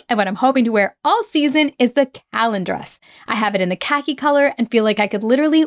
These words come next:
wear it to anything. And the best part is it's perfect for warm weather, which we have plenty of, but you could also layer it in a chilly, air-conditioned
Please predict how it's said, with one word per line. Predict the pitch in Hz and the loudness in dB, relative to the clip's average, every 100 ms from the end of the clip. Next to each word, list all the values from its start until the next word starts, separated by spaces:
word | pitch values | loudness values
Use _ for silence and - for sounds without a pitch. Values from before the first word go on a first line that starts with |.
| - | 2
wear | 202 | 2
it | 185 | 0
to | - 220 _ - | -2 -12 _ -4
anything. | 233 208 - 92 233 _ _ _ | -2 -2 -6 -12 -14 _ _ _
And | 269 | -2
the | 247 | 0
best | 302 392 320 | 0 -2 0
part | 349 392 | 0 0
is | 240 | -4
it's | 208 | -4
perfect | - 277 294 277 | 0 2 2 0
for | 208 | 0
warm | 190 196 202 | 2 0 0
weather, | 339 269 233 339 - | 0 2 2 0 -4
which | 202 190 | -8 -4
we | 202 | 0
have | 226 269 | 0 0
plenty | 381 320 226 | 0 0 2
of, | 202 240 - | 2 0 0
but | 415 466 | 0 0
you | 269 254 | -2 -2
could | 233 - | -2 0
also | 349 370 359 | -2 0 0
layer | 294 294 294 | 2 4 2
it | 294 | 0
in | 214 | -4
a | 196 | -4
chilly, | - 294 302 285 - | 0 2 2 0 0
air-conditioned | 226 226 214 214 214 | 0 2 0 0 -6